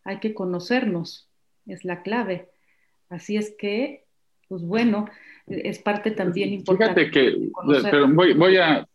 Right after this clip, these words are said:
Speaker 2: voy, perdón que los interrumpa,
Speaker 1: Sí,
Speaker 2: pero
Speaker 1: está bien.
Speaker 2: mira, el, el tema para mí, el tema de ser productivo,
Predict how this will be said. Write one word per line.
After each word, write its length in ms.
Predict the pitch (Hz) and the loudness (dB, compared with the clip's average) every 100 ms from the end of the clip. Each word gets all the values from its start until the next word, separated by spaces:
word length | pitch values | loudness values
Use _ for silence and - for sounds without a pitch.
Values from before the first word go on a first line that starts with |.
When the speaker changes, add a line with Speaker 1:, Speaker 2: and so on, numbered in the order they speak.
| - | -10
Speaker 2:
voy, 440 | 143 151 - 113 - | 0 0 0 -2 0
perdón 220 | 143 175 | 0 2
que 80 | 170 | 2
los 140 | 151 | 4
interrumpa, 420 | 120 117 135 143 | 4 4 2 2
Speaker 1:
Sí, 40 | - | 2
Speaker 2:
pero 120 | 123 | 2
Speaker 1:
está 80 | 269 | 4
bien. 340 | 254 277 - - | 4 2 0 -2
Speaker 2:
mira, 360 | 147 147 104 - - | 2 2 0 -6 -6
el, 160 | 135 - | -6 -4
el 180 | 143 - | -6 -2
tema 420 | 233 247 220 - _ | 2 4 2 -2 _
para 220 | 123 117 | 0 2
mí, 360 | 131 151 160 - - | 2 0 -2 -8 -10
el 160 | 120 | -6
tema 280 | - 151 165 | -2 0 0
de 100 | 123 | 0
ser 220 | - 143 | 0 -2
productivo, 800 | 156 127 104 _ 123 127 170 196 | 0 -2 -4 _ 0 2 2 0